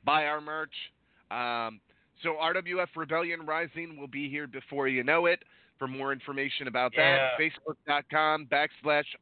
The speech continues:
Speaker 1: R W F Pro. Uh, Tuesday night, Rampage Rants on Facebook.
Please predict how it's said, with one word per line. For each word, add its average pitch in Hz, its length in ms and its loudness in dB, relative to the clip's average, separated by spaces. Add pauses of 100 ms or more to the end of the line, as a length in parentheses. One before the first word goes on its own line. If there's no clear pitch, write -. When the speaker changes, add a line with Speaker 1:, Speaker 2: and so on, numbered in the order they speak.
Speaker 1:
R 139 140 4
W 135 320 0
F 131 160 -2
Pro. 165 420 2 (680)
Uh, 113 320 4
Tuesday 165 480 0
night, 165 360 2 (760)
Rampage 156 560 -2
Rants 165 320 -2
on 147 220 -2
Facebook. 180 520 -4